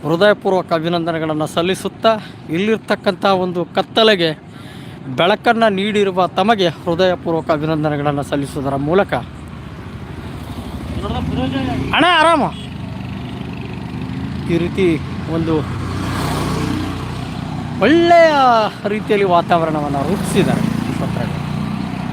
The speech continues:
So ನೋಡ್ರಿ, ಈ ಹೊರಗಡೆ ಈಚೆ ಈ ಬಾಜು ರೋಡ್ ಇದೆ, ಕತ್ತಲೆ ಇತ್ತು, ಫುಲ್ ಕತ್ತಲೆ ಇತ್ತು. ಈ ಬಾಜು ರೋಡ್ ಫುಲ್ ಕತ್ತಲೆ ಇತ್ತು. ಎಲ್ಲಿವರೆಗೆ ಅಂದರೆ ಸುಮಾರು ನೋಡಿ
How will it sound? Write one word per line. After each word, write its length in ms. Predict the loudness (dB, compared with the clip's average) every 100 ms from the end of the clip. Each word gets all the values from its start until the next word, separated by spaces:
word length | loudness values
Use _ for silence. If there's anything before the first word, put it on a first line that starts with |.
| -4 -4 0
So 140 | 4 4
ನೋಡ್ರಿ, 220 | 4 0 -4 0
ಈ 80 | 2 2
ಹೊರಗಡೆ 360 | 4 4 4 2 0
ಈಚೆ 200 | -2 0 0
ಈ 20 | 4
ಬಾಜು 260 | 4 4 4
ರೋಡ್ 240 | 6 6
ಇದೆ, 200 | 4 0 -4 -8 -12 -12 -10 -10 -2 2
ಕತ್ತಲೆ 340 | 2 4 6 4
ಇತ್ತು, 140 | 2
ಫುಲ್ 300 | 4 6 6
ಕತ್ತಲೆ 400 | 4 4 4 2
ಇತ್ತು. 220 | 0 -8 -12 -12 -12 -12 -14 -14 -14 -14 -14 -14 -14 -14 -12 -2
ಈ 80 | 0
ಬಾಜು 300 | 4 4 4
ರೋಡ್ 200 | 2 2 0
ಫುಲ್ 180 | 0 2
ಕತ್ತಲೆ 320 | 2 4 4 4
ಇತ್ತು. 140 | 0 -2 2
ಎಲ್ಲಿವರೆಗೆ 440 | 4 6 6 4 2
ಅಂದರೆ 180 | 0 -4
ಸುಮಾರು 200 | 0 2 2
ನೋಡಿ 160 | 0